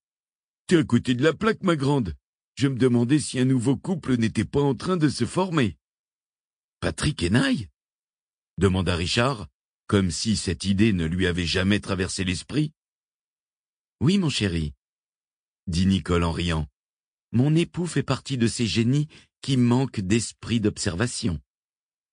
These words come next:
Rien ne lui échappe en ce qui concerne ses projets, mais il ne voit pas son entourage. Je me rappelle quand nous étions au Nouvel Éden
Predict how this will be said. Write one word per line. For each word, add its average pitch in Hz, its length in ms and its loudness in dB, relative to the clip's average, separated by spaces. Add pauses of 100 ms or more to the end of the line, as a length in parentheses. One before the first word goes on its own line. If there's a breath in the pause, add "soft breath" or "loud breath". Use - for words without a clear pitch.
(160)
Rien 113 260 2
ne 123 100 4
lui 117 200 4
échappe 107 340 0
en 101 80 -2
ce - 140 -4
qui - 160 -2
concerne 104 520 0
ses - 160 -4
projets, 131 480 0 (520)
mais 165 160 0
il 156 80 0
ne 147 80 4
voit 135 260 -2
pas 127 140 0
son 123 180 -2
entourage. 87 680 -2 (1080)
Je 135 140 2
me 139 80 -2
rappelle 113 400 0
quand 117 120 -2
nous 113 200 0
étions 117 280 0
au 110 60 2
Nouvel 104 320 2
Éden 107 460 0